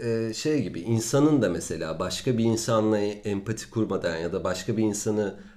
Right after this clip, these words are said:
a-, anlamaya çalışmadan, e, yani ne, ne kadar birbirimizi anlayabiliriz ona emin değilim ama önemli olan o çaba sanırım. Ve karşındakini anlamaya çalışmadan aslında kendini de çok fazla anlamış sayılmıyorsun.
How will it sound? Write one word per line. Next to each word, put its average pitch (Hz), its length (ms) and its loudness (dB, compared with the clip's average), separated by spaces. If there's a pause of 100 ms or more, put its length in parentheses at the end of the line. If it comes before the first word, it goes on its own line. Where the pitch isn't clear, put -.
(140)
a-, 95 380 -4
anlamaya 101 460 2
çalışmadan, 82 680 -4 (520)
e, 78 40 -12 (500)
yani 104 160 0
ne, 151 120 2
ne 185 100 0
kadar 147 360 2
birbirimizi 92 640 -4 (160)
anlayabiliriz 90 760 -4
ona 98 340 0
emin 107 400 0
değilim 120 260 -2
ama 151 280 -2 (200)
önemli 143 320 2
olan 156 240 2
o 139 120 0
çaba 123 300 -2
sanırım. 92 500 -6 (480)
Ve 120 200 0
karşındakini 127 640 -2
anlamaya 135 360 0
çalışmadan 131 500 -4
aslında 127 420 -2
kendini 131 460 4
de 90 200 0 (440)
çok - 260 -6
fazla 87 420 -2 (200)
anlamış 90 380 -2
sayılmıyorsun. 82 760 -4